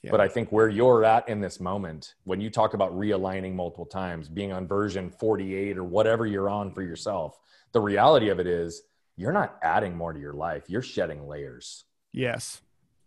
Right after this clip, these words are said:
Speaker 2: You are shedding layers to allow your most authentic self, who you already are, to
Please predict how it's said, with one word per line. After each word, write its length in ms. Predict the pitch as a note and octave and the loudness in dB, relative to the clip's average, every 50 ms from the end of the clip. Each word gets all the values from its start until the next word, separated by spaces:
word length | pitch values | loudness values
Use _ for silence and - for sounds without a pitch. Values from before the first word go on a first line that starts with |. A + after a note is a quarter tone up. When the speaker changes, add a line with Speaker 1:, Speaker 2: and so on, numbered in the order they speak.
| _ _ - | _ _ -4
Speaker 2:
You 160 | G2 A#2 C3 | 2 6 6
are 100 | B2+ A2+ | 6 6
shedding 480 | - - - C3+ B2 A#2+ A2+ G#2+ G2+ F#2 | 6 6 6 6 6 6 4 0 -2 0
layers 480 | G2 G2+ G#2 G2 F#2 E2 E2 D#2+ - - | 2 2 2 2 0 -2 -2 -6 -8 -6
to 140 | - G2+ F#2 | -4 -4 -2
allow 300 | F2 F#2 F#2 G2 G2 G2 | 0 2 2 2 2 2
your 320 | F#2 E2+ G#2 A2+ A#2 A#2+ | 0 2 2 4 4 4
most 380 | A2+ A2+ A2 A#2 A#2+ - - A#2+ | 2 2 2 2 2 2 2 4
authentic 560 | G#2 G2+ G2+ - G#2+ G#2 G2+ - F#2 - - | 4 4 2 0 -4 -4 -4 -6 -8 -10 -6
self, 320 | - - F#2+ F2 D#2 - | -2 -2 0 0 -2 -2
who 180 | - A#2+ C3+ C3 | 0 0 0 0
you 300 | A2+ A#2+ D3 F3 F3+ - - | 0 0 -2 -2 -2 0 4
already 560 | A#2 C3+ D3 D3+ C#3 C3+ C3 B2 A2+ G2+ F#2 - | 6 8 8 8 8 6 4 4 2 -2 -2 2
are, 480 | G#2 A2+ A2+ G2 E2+ D#2 D2 C#2 - _ _ _ _ _ _ - | 4 4 4 4 2 0 -4 -8 -12 _ _ _ _ _ _ -6
to 240 | - A#2+ A#2 F#2 | -2 -2 -2 -2